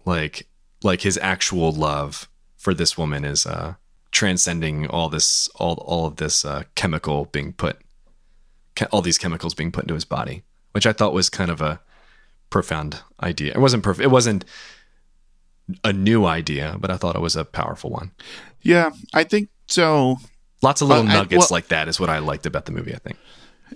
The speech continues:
Speaker 2: Yeah, I, there was one part of the movie. So all of these are prisoners who were in state,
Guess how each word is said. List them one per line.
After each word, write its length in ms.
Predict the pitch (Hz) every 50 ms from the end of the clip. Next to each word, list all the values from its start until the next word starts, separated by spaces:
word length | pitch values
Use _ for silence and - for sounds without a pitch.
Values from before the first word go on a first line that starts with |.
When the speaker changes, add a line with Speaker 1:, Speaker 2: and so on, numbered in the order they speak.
| - -
Speaker 2:
Yeah, 340 | - 120 110 101 98 98 - -
I, 180 | - 143 147 -
there 160 | - 151 147
was 200 | 151 160 160 147
one 200 | 131 135 131 127
part 160 | 120 127 117
of 40 | 110
the 60 | 110
movie. 340 | 104 101 101 95 101 98 95
So 220 | - - 135 123 82
all 180 | 123 156 170
of 120 | 165 143 156
these 280 | 139 127 120 110 - -
are 300 | - 113 107 101 98 92
prisoners 600 | - - - 127 120 120 127 127 123 120 120 -
who 120 | 127 117
were 240 | 104 104 107 107 82
in 160 | 80 107 101
state, 460 | - - - - 107 104 107 - -